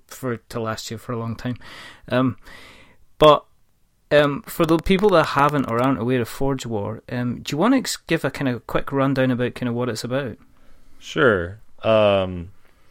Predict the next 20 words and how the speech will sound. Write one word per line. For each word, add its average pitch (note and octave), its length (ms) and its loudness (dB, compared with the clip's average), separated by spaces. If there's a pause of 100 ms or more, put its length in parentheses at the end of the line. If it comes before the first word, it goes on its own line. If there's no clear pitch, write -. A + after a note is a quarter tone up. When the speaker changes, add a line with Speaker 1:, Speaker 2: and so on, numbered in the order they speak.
(640)
Speaker 2:
so B2 240 2
it's A#2 140 0
a A#2 40 -2
very C3+ 240 6
long A#2 400 4
game, F#2+ 400 2 (640)
and F#2+ 520 2
<laughs> - 400 -6 (1300)
the, - 600 12 (480)
<laughs> - 420 -14
uh, C3 420 8
it's C#3 200 2
a, C3 440 6 (140)
it's - 100 -8
a E3 80 4
heavy F3+ 260 6
Euro, D3 520 6 (220)
um, A2+ 480 2
about, A2+ 640 0 (1120)
um, F2 1000 -4